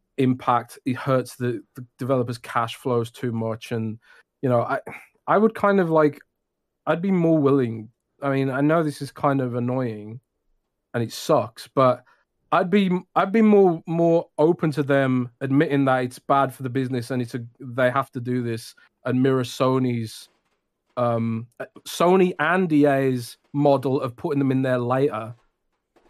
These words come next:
um, for economic reasons. I'd be, like, more open to that, and that, that'd give me more confidence in them wanting to grow the business with exclusives and whatever,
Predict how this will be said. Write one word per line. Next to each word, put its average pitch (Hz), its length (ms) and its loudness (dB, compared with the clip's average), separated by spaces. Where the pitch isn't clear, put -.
um, 117 560 0
for 151 140 0
economic 135 420 0
reasons. 117 320 -2
I'd 139 160 -2
be, 170 100 0
like, 147 280 2
more 139 760 4
open 143 320 0
to 131 100 -6
that, 117 340 -4
and 127 280 -2
that, 143 360 2
that'd 160 280 2
give 156 140 0
me 147 160 6
more 143 260 4
confidence 127 640 -2
in 127 120 0
them 120 500 -2
wanting 131 360 -2
to 127 140 -8
grow 127 260 -2
the 120 80 -6
business 127 460 -6
with 123 160 -4
exclusives 127 640 -6
and 117 100 -6
whatever, 104 460 -8